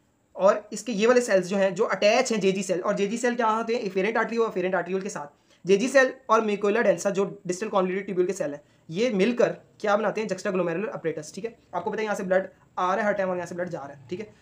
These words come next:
तो यहाँ से blood आ रहा है तो यहाँ पर कुछ sensors होते हैं जिनको कहते हैं baroreceptors, baroreceptors और chemosense, chemoreceptors। chemosenses का काम है sodium की intake को, अ, sensor करना, ठीक है। अगर blood flow यहाँ पर कम होगा efferent arteriole में या efferent arteriole में, तो distal convoluted tubule के macula densa और जेजी सेल्स क्या करेंगे, वो एक्टिवेट हो जाएंगे।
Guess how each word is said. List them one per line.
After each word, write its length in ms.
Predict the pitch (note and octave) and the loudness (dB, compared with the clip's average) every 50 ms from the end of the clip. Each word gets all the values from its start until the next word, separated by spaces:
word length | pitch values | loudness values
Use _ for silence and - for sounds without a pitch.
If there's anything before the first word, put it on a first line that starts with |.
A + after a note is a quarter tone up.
| _ _ - - | _ _ -8 -4
तो 40 | |
यहाँ 180 | F#3+ G3+ G3+ A3+ | -2 0 0 0
से 100 | A#3+ C4+ | 0 -2
blood 200 | G#3 G3+ A#3 A#3 | -2 -2 -2 -2
आ 260 | - - G3 F3+ F#3+ | -2 0 2 2 4
रहा 100 | F#3+ F3 | 4 2
है 160 | D3+ - - _ - | 2 -2 -12 _ -4
तो 60 | F#3+ | -2
यहाँ 240 | F#3+ F#3+ G3 G#3 A#3 | 0 0 2 2 0
पर 120 | A#3 A#3+ | 0 -2
कुछ 220 | A#3+ A#3+ B3 A#3+ - | -4 -4 -6 -6 -6
sensors 500 | - - - G3+ F#3 F#3 - A#3 G#3+ F#3 | -6 -4 -2 -2 -2 0 0 0 0 0
होते 120 | E3 E3 | -2 -2
हैं 60 | E3+ | -2
जिनको 200 | F3+ F3+ F3+ G#3+ | -2 0 0 0
कहते 160 | G#3 G#3 G3 A#3 | 0 0 -2 -2
हैं 80 | G3 | 0
baroreceptors, 680 | F3+ E3+ E3 G3 A3+ A3 - - G#3+ G#3 G#3 A3 F#3+ F3+ | 0 0 0 0 -2 -2 -2 -4 -4 -2 -2 -4 -2 -2
baroreceptors 540 | F3 D#3+ E3+ G#3+ G#3 G#3+ G#3 - A#3+ A#3+ - - - - | -4 -4 -4 -4 -6 -6 -2 -2 -4 -4 -6 -12 -6 -4
और 80 | A3+ A#3 | -2 -2
chemosense, 540 | A3+ - A#3 A#3+ C4 C4 C4 A3 E3+ - G3 F#3 | 0 0 2 2 4 2 2 0 -4 -4 -6 -6
chemoreceptors। 600 | F#3+ G#3 G#3 G#3+ G3 F3+ F#3 E3+ - E3+ E3+ - | -4 -2 0 0 0 0 -2 -2 -8 -10 -10 -6
chemosenses 520 | G#3+ G#3+ A#3+ B3 A#3+ B3 A3 - A#3 A3+ | 0 2 2 2 2 0 -4 -4 -4 -4
का 80 | - A#3 | -4 -2
काम 200 | A#3 G3+ G#3 A3+ | 0 0 0 -2
है 60 | A#3+ - - - | -2 -8 -12 -8
sodium 380 | - - G3 F#3+ F#3+ A3+ A#3+ | 0 2 2 4 4 4 0
की 160 | A#3 A#3+ A#3+ A#3+ | 0 0 -4 -4
intake 460 | - - G3+ G3+ F#3+ G#3 G3+ G3+ G3+ | -2 -4 -4 -2 2 2 0 2 4
को, 100 | A#3 A#3+ A#3+ A#3+ - - _ _ - | 2 2 2 0 -6 -18 _ _ -6
अ, 60 | F#3 F3+ | -4 -4
sensor 380 | F3 G#3 G3 F#3+ - A3+ A3 | 0 0 0 2 2 2 2
करना, 240 | G3+ F#3+ D#3+ D3+ D#3+ | 2 0 -2 -4 -6
ठीक 120 | E3 G3 | -6 -6
है। 60 | G#3+ - | -6 -4
अगर 180 | - G3+ A#3+ | -2 -2 -2
blood 260 | G#3+ F#3+ G#3 A#3 A#3 | 0 2 2 2 2
flow 160 | A#3 A3+ A#3+ B3+ | 4 4 4 6
यहाँ 180 | A#3+ A3 G#3+ G#3+ | 6 2 0 -2
पर 80 | A3+ | -2
कम 140 | G#3+ A3 G3+ | 0 0 0
होगा 160 | F#3 E3 F3 | 0 0 0
efferent 320 | F#3 F3+ G3+ G3 F#3+ F#3 F#3+ | -2 -2 0 0 0 2 0
arteriole 320 | F3 F3 F3+ F3+ F3 F3+ | -2 -2 -2 -2 0 0
में 100 | F3+ F3+ | 0 2
या 80 | F3+ F3+ | 0 0
efferent 240 | F3 F3 E3+ E3+ F3 | 0 0 -4 -4 -4
arteriole 240 | E3 D3+ E3+ F#3 G3 | -4 -4 -2 -4 -4
में, 80 | G#3 - - _ | -4 -8 -12 _
तो 80 | - G3 | -6 -4
distal 240 | F#3+ F#3+ F#3+ A#3+ A#3 | -4 -2 -2 0 2
convoluted 400 | A#3 G#3+ G#3 G#3 G3+ G3+ G3+ G#3+ | 2 2 2 2 0 0 -2 0
tubule 160 | G#3 G3 F#3+ | 0 -2 0
के 80 | G#3 G#3+ | 0 0
macula 320 | G3 - F#3 F3+ F#3+ G3+ | -2 0 2 0 2 2
densa 160 | G3+ G3 F#3+ G3+ | 0 -2 0 0
और 140 | G#3 F#3+ | 0 0
जेजी 180 | F3 F3+ E3+ G3 | 0 -2 -4 -4
सेल्स 180 | F#3 G#3+ G3+ G3+ | -4 -4 -4 0
क्या 120 | G#3 G3 | 0 0
करेंगे, 240 | F#3+ G3+ G3 G3+ G#3+ | 0 0 -2 -2 0
वो 60 | G3+ | -2
एक्टिवेट 280 | F3+ - G3 F#3 G3+ G3+ | -2 0 0 -2 -2 0
हो 60 | F#3 | -2
जाएंगे। 220 | F#3+ F#3+ A3+ A3+ | -2 -2 -4 -6